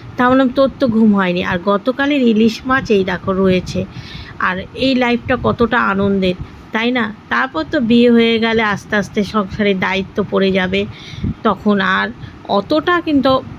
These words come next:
মানে আনন্দ করতে পারা যায় না। তখন নিজের পরিবারের মধ্যে,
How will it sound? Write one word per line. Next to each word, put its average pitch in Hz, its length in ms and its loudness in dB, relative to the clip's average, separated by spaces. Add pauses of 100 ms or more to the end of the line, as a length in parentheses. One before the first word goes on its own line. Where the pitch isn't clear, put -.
মানে 190 320 2
আনন্দ 208 500 2
করতে 202 360 -2
পারা 180 300 -2
যায় 170 240 -4
না। 180 160 -10 (380)
তখন 220 220 2
নিজের 233 360 6
পরিবারের 214 560 4
মধ্যে, 202 480 2